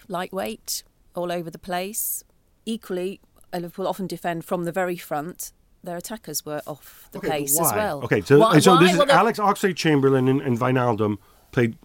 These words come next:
Speaker 2: super the week before, right, a-, a-, a-, against City. I guess it wasn't the week before, but you know what I mean.
Speaker 1: Yes.
Speaker 2: And then in this game, it's the same two people, and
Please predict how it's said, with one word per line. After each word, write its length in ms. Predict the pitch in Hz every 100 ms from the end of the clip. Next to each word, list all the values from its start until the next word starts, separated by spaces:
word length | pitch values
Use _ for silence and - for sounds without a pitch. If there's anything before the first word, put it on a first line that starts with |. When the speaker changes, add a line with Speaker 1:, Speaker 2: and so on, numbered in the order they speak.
| _ _
Speaker 2:
super 580 | - - 208 143 113 107 - _ _ _ _ _ _
the 80 | -
week 120 | 131
before, 360 | - - 107 107
right, 260 | 107 147 -
a-, 20 |
a-, 540 | 113 107 104 107 117
a-, 180 | 104 117
against 280 | 110 107 98
City. 240 | 107 143 - _ _ _ _ _ _ 113
I 40 |
guess 100 | 104
it 40 |
wasn't 200 | 101 101
the 40 | 95
week 120 | 92
before, 260 | 90 101 85
but 100 | 90
you 60 |
know 80 | 101
what 100 | 98
I 40 |
mean. 160 | 92 95
Speaker 1:
Yes. 320 | 185 185 - - - - - - - - -
Speaker 2:
And 140 | 180
then 100 | 180
in 120 | 175
this 140 | 208 -
game, 220 | 139 120
it's 120 | 123
the 40 |
same 300 | 151 196 208
two 160 | 180 175
people, 480 | 135 107 120 160 - _ _ _ _ _ _ -
and 600 | 160 151 147 147 143 -